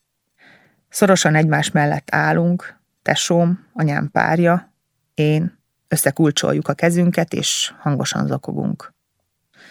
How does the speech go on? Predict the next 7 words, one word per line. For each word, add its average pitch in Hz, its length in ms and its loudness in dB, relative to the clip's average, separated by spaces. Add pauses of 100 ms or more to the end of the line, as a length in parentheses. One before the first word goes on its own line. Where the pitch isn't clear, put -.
(440)
Kell 143 240 4
ott 139 100 0
fenn 151 240 2
egy 135 160 4
ország, 139 480 2
bassza - 380 0
meg! - 440 -4